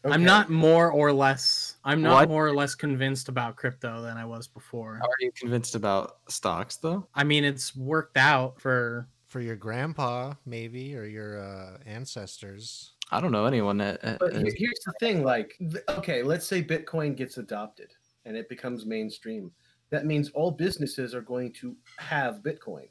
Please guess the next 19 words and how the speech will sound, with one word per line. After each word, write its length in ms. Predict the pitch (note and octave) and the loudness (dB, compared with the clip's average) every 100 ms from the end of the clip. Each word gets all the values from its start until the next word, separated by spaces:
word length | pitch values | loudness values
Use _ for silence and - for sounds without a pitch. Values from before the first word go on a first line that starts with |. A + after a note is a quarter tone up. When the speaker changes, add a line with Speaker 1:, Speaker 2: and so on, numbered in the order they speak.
| - | -14
Speaker 4:
Oh, 180 | G#2+ G#2 | -12 -10
they're 120 | G#2 | -12
gonna 200 | G#2 F#2 | -12 -14
ruin 360 | F#2 G2 F#2+ F2+ | -12 -12 -12 -14
it. 160 | F2+ _ - | -18 _ -4
Speaker 2:
Well, 240 | B2 A#2 - | 0 0 -2
okay, 340 | C#3+ B2+ G#2 C#3 | -4 -4 -6 -2
A, 260 | D#3 D3 | -2 0
not 220 | C3 C3+ C#3 | 0 0 0
only 240 | C3+ C3+ | -2 -2
are 60 | B2+ | -2
they, 100 | B2 | -4
is 160 | C3 B2+ | -6 -6
that 120 | B2+ | -4
gonna 160 | C3+ B2 | -4 -6
be 160 | A#2 A#2+ | -6 -8
a 100 | A2+ | -8
decentralizing 880 | B2 C3 C#3 B2 B2+ A#2 A2 G#2 | -8 -8 -6 -8 -8 -8 -8 -8
force, 500 | G2+ A#2+ G#2+ - - | -10 -8 -8 -10 -18